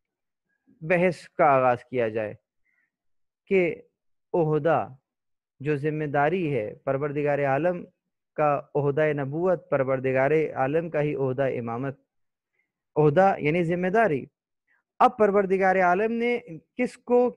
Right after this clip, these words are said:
क्या जिम्मेदारी दी है और उस जिम्मेदारी पर उसने, अ, शुक्र किस अंदाज से किया है।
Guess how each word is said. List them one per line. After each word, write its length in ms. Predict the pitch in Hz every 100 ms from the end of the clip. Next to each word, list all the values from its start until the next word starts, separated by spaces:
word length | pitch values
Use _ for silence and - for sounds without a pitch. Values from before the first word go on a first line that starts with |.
| -
क्या 200 | 220 220
जिम्मेदारी 640 | 190 196 190 165 175 233
दी 180 | 190 214
है 220 | 202 214 226
और 200 | 180 190
उस 120 | 190
जिम्मेदारी 600 | 170 175 165 151 160 214
पर 300 | 202 214 214
उसने, 580 | 202 165 - 185 202 202
अ, 480 | - 156 151 151 - _
शुक्र 360 | - 269 254 233
किस 220 | - 175
अंदाज 320 | 160 143 127
से 140 | 117 131
किया 260 | - 127
है। 160 | 120 117